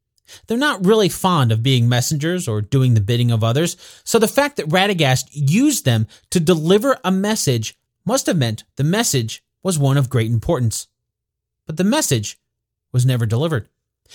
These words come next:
Before he landed, Gwaihir saw Gandalf trapped on top of the tower and rescued him. The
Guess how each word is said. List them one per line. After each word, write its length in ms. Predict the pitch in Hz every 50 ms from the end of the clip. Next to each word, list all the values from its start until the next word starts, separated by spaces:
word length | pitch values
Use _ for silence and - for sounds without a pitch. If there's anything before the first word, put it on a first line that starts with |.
| - - -
Before 340 | 175 170 - - 220 240 220
he 140 | 175 220 202
landed, 380 | 180 190 196 165 135 120 - - - _ -
Gwaihir 340 | 175 180 160 160 208 202 156
saw 600 | - - - - 214 240 240 196 139 113 110 - _ _ -
Gandalf 460 | 143 156 165 160 151 135 127 - -
trapped 440 | - - - - 196 175 139 - - _ -
on 180 | 139 147 143
top 340 | 139 - - - 208 202 -
of 100 | 170 131
the 60 | 120
tower 440 | 117 - - 127 123 117 110 107 - _ _ _ _ -
and 260 | 135 143 147 139 135
rescued 420 | 170 180 180 - - 135 120 104
him. 220 | 110 117 113 110 - _ _ _ _ _ _ _ _ _ _ _ - _ _ _ _ _ _ _ _ _ -
The 160 | 208 202 -